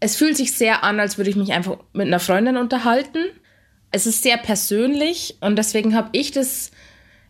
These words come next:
eher weniger. Ich merk das eher dann, wenn die, die Häuser so groß werden. Ich mein, bei meinem Solo-Programm sitzen da aktuell irgendwie so hundert Leute meistens und das ist noch so intim, finde ich. Aber wenn man dann,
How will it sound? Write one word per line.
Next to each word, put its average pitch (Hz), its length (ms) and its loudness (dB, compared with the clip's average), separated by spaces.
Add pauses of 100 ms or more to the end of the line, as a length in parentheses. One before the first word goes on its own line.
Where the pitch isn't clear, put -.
(200)
eher 220 380 2
weniger. 185 640 0
Ich - 140 -2
merk 226 320 0
das 226 280 -2
eher 220 360 2
dann, 208 460 2
wenn 214 240 4
die, 202 320 0
die 190 180 0
Häuser 226 460 2
so 240 180 0
groß 233 720 -2 (260)
werden. 143 680 0 (340)
Ich 190 100 2
mein, 202 160 4
bei 208 80 4
meinem 208 180 2
Solo-Programm 208 680 0
sitzen 196 280 -4
da 185 140 2
aktuell 190 440 -2
irgendwie 180 260 2
so 180 280 -2 (480)
hundert 220 240 6
Leute 214 320 2
meistens 269 560 0 (140)
und 208 140 0
das 220 120 2
ist 214 140 0
noch 202 160 0
so 202 100 -4 (120)
intim, 285 760 0 (140)
finde 277 320 0
ich. 285 220 -4
Aber 196 180 2
wenn 190 120 2
man 196 200 2
dann, 185 320 0